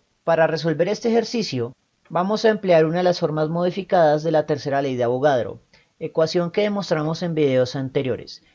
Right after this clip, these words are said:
enlace que voy a dejar en la esquina superior derecha y en la descripción de este video. Así que simplemente comenzará a reemplazar. La identidad de la sustancia en este caso es agua.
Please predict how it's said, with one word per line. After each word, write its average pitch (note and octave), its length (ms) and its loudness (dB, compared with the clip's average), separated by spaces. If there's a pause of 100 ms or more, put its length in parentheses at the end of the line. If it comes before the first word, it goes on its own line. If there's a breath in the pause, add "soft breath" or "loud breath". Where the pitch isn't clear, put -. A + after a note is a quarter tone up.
(120)
enlace D3+ 400 -2
que F#3+ 80 -6
voy E3 100 2
a D3+ 40 6
dejar D3+ 180 0
en D#3 80 -2
la E3 60 -4
esquina D3 280 -8
superior C#3 420 -4
derecha D#3 380 0
y F#3+ 40 -4
en F3+ 100 -4
la D#3+ 60 2
descripción C#3 540 -4
de B2 60 -4
este A#2 200 -6
video. A2 320 -8 (420)
Así F3+ 240 -8
que A3 140 2
simplemente G#3 640 -4
comenzará D#3+ 500 0
a - 20 -2
reemplazar. B2 680 -4 (440 soft breath)
La D#3+ 160 4
identidad E3+ 460 2
de F3+ 80 -6
la G#3 100 4
sustancia F3 460 -4
en E3+ 80 -4
este F#3 200 -8
caso F3 260 0
es - 120 -6
agua. G#2+ 320 -6